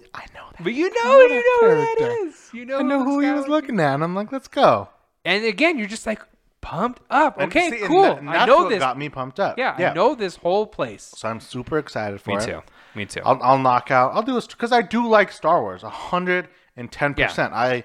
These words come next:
Speaker 2: That's a great world.
Speaker 1: I, I can say I'm a Star Wars fan. I cannot say I'm, like, a diehard,
Speaker 2: Yeah, a super
Speaker 1: 'cause
Speaker 2: fan,
Speaker 1: that's,
Speaker 2: yeah.
Speaker 1: again,
Speaker 2: For
Speaker 1: I
Speaker 2: sure.
Speaker 1: could say it about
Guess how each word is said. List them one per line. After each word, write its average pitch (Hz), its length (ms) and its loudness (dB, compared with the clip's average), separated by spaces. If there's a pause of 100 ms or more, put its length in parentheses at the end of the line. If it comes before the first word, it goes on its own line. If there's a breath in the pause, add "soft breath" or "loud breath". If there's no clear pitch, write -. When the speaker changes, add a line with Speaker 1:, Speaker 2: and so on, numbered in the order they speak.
(240 soft breath)
Speaker 2:
That's 131 140 -8
a 131 40 -4
great 156 260 0
world. 131 180 0
Speaker 1:
I, 156 200 2
I - 40 2
can 151 240 -8
say 180 300 2
I'm 180 160 2
a 135 60 -2
Star 147 280 -2
Wars 170 220 -4
fan. 175 260 -2
I 120 120 -12
cannot 127 320 -10
say 139 100 -12
I'm, 127 80 -8
like, 120 180 -10
a 95 80 -12
diehard, 123 560 0
Speaker 2:
Yeah, 151 100 -6 (140)
a 123 60 -16
super - 240 -4
Speaker 1:
'cause 131 80 -6
Speaker 2:
fan, 135 160 4
Speaker 1:
that's, 104 140 -12
Speaker 2:
yeah. 98 180 -10 (480 soft breath)
Speaker 1:
again, 147 180 2
Speaker 2:
For 117 60 -4
Speaker 1:
I 117 60 -2
Speaker 2:
sure. 180 120 -6
Speaker 1:
could 156 100 -8
say 120 260 -2
it 123 180 -4
about 117 400 -2